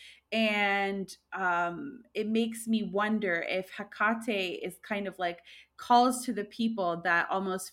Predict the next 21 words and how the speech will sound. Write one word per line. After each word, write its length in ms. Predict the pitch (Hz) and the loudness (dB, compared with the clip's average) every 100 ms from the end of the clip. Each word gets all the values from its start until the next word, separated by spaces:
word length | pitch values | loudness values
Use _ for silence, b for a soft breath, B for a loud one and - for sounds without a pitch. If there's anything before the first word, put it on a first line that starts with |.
| _ | _
feel 300 | 214 202 202 | 0 2 2
like 260 | 175 170 - | 0 0 -4
they 120 | 180 | -6
live 280 | 175 180 180 | -2 -2 0
on 160 | 165 | -2
the 80 | 156 | -4
fringes 520 | - 190 175 170 170 | -8 -4 -2 -4 -6
of 120 | 170 170 | -8 -12
society 760 | 165 165 165 165 170 151 - | -14 -6 -2 0 -2 -6 -8
in 140 | 170 175 | -8 -6
terms 400 | - 208 202 190 | -2 -2 -2 0
of 200 | 170 165 - | -2 -2 -6
when, 340 | 175 170 165 B B B B | -2 -2 -4 B B B B
when 260 | 185 196 190 | 0 2 4
a 100 | 175 | 2
Wicca 580 | 170 226 226 165 160 170 | 2 0 2 2 2 0
is 240 | 170 175 | -2 -6
creating 580 | - - 185 180 180 175 | -8 -6 -4 -2 -4 -4
their 120 | 165 | -4
personal 500 | 165 - 175 - 165 156 | -4 -4 -4 -4 -8 -8
practice, 920 | - 160 180 - 165 165 - - | -2 0 0 -4 -8 -8 -10 -14